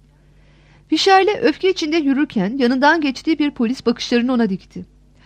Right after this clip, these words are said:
Fischer'le polisten epey uzaklaştıktan sonra ona duyduğu nefreti açığa vurdu. Ya bu hırsızlar Amerika'ya gitmesine izin vermezlerse? Bir bu eksikti. Fischer'le yolculuğa çıkmazdan önce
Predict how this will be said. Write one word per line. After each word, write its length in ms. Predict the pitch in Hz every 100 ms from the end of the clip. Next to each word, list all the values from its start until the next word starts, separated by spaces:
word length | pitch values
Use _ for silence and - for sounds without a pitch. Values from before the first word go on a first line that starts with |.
| - -
Fischer'le 480 | 240 262 196 196
polisten 460 | 240 226 233 247 226
epey 220 | 247 311
uzaklaştıktan 800 | 214 220 214 220 214 233 - 240
sonra 300 | 247 196 185
ona 260 | - 226 285
duyduğu 280 | 240 226 240
nefreti 340 | 214 220 214
açığa 380 | 233 - 214 202
vurdu. 340 | 185 175 185 - _ _ _ _ -
Ya 140 | 339
bu 120 | 359
hırsızlar 520 | 339 320 320 277 311 311
Amerika'ya 440 | 240 285 285 311
gitmesine 420 | 285 277 277 294
izin 240 | 262 254 254
vermezlerse? 840 | 240 240 247 254 277 - 208 214 _ 233
Bir 200 | 247 202
bu 100 | 202
eksikti. 520 | 180 - 170 _ 180 _ _ _
Fischer'le 500 | - 302 359 370 381 415 _ -
yolculuğa 420 | 226 220 233 220
çıkmazdan 540 | 226 - 220 220 262 202
önce 360 | 165 170 226